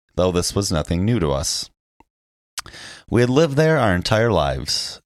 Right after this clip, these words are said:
Needless to say, we knew we couldn't raise a child in that environment.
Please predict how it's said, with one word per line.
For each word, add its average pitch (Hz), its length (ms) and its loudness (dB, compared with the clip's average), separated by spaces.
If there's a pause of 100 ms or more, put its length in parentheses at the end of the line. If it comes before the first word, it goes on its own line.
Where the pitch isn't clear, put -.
Needless 101 460 0
to 143 80 2
say, 90 380 2
we 110 160 0
knew 80 180 0
we 82 120 0
couldn't 85 280 -2
raise 76 220 -2
a 90 40 -4
child 131 480 -2
in 71 80 -4
that 73 180 0
environment. - 680 -6